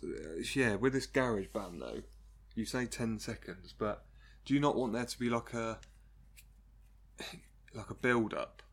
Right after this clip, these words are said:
Do you know what I mean? Like a build up, a drop. Do you know what I'm saying?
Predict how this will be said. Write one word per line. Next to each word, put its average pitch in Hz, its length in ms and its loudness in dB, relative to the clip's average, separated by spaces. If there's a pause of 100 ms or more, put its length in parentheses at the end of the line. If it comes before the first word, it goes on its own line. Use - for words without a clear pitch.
(880)
Do - 80 -10
you 110 60 -2
know 90 60 0
what 101 60 0
I 107 40 0
mean? 104 140 0
Like 92 140 -6
a 101 40 -6
build 101 460 2
up, 101 320 -2
a 95 40 -6
drop. 101 680 0 (2250)
Do 143 120 8
you - 60 12
know 156 100 12
what 127 80 8
I'm 110 120 2
saying? 107 380 4